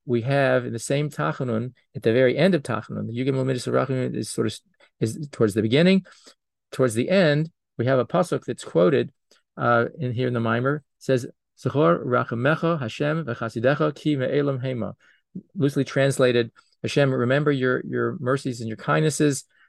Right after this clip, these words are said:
because they're, they're forever, they're, are everlasting." And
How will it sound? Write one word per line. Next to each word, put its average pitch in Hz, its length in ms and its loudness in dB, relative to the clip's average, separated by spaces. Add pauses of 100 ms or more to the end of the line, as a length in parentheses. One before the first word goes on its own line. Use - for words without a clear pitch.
(100)
because 135 420 2
they're, 123 280 4
they're 117 260 4
forever, 127 440 2
they're, 110 180 -2
are 113 320 -4
everlasting." 123 720 -2 (760)
And 123 460 0